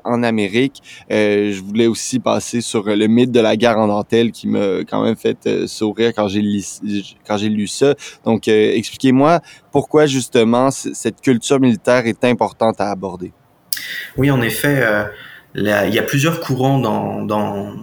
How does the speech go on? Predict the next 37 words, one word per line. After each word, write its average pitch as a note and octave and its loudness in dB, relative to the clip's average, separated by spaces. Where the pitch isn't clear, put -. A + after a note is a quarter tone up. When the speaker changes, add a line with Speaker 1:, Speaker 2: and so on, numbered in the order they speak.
Speaker 2:
dans G#2+ -6
la G2+ 0
façon G#2+ -2
de A#2 -6
faire A2+ -2
de G#2+ 0
l'histoire. A2+ -2
Il C3+ 2
y - 2
a G#2 -2
certains, A2 -4
euh, G2+ -2
anciens A#2 -2
historiens A2 -4
militaires, G#2+ -2
plutôt, C3 -4
qui - -14
considéraient A#2 -2
que, A2+ -2
euh, G2 0
c'était G2 -4
essentiellement A#2+ -2
de B2 0
l'histoire A2 -4
stratégique G#2+ -6
et G2+ -6
tactique, G2+ -6
euh, G2 -2
apprendre A2+ -2
à G#2 -2
comprendre A#2 -4
comment A#2 0
est-ce B2 -4
qu'on G#2 -6
menait G#2+ 0
le A2+ -2
combat G#2+ -2